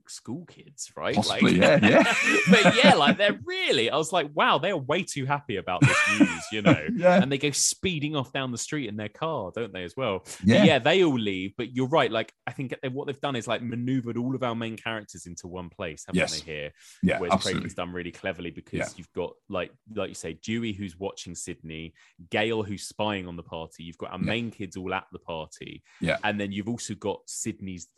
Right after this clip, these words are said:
Speaker 1: father's car that is found just down
Speaker 2: Yeah.
Speaker 1: the road as well,
Speaker 2: Yeah.
Speaker 1: abandoned. So it's like all of our suspects are here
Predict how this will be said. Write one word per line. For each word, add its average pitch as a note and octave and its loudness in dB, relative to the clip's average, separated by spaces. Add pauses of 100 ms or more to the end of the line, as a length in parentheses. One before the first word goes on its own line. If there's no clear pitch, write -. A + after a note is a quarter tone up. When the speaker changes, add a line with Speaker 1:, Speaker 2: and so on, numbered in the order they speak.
(120)
Speaker 1:
father's G#2 -6
car G#2+ -8
that - -14
is F#2 -18
found D#2+ -12
just - -16
down F#2 2
Speaker 2:
Yeah. F2 6
Speaker 1:
the D#2 -12
road E2 -8
as D#2 -16
well, D#2+ -4
Speaker 2:
Yeah. D2 -6
Speaker 1:
abandoned. D2+ -4 (280)
So G2+ -4
it's - -8
like F#2 -2 (100)
all C3+ 2
of B2+ 0
our A#2 4
suspects - -6
are F#2+ -12 (120)
here E2+ -8